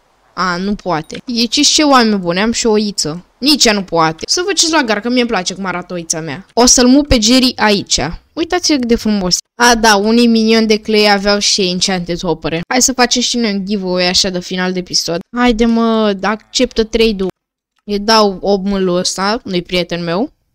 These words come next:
Haide. Ia. Haide, mă, așa. Îi dau mai mult, că e nivelul doi. Haide, ia. Ia douăzeci, mă.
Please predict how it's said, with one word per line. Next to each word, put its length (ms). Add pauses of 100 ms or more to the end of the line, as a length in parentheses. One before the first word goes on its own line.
(260)
Haide. 600 (800)
Ia. 320 (240)
Haide, 300
mă, 260
așa. 840 (420)
Îi 140
dau 200
mai 140
mult, 200
că 260 (100)
e 260
nivelul 520
doi. 320
Haide, 300
ia. 380 (720)
Ia 220
douăzeci, 480
mă. 220